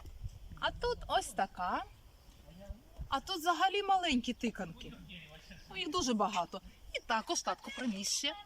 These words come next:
ось таку. Саджати ми її будемо вже на підготовлені рядки.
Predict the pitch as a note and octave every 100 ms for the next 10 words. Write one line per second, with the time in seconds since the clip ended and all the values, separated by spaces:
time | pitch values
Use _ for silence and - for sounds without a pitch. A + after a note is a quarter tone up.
0 | - - C4 - F#3+ E3+ - - A3 G3+
1 | - - F3 - - - - - - -
2 | G#3 G#3+ A3+ D4+ A4 A#4 G#4+ G#4 F#4+ F4+
3 | E4+ F4+ D#4+ D4+ B3 G#3 E4+ D#4 A#3 -
4 | D#4+ G3+ G#3 - F#3 E3 D#3+ E3 D#3+ E3
5 | D#3+ - G3 G#3+ F#4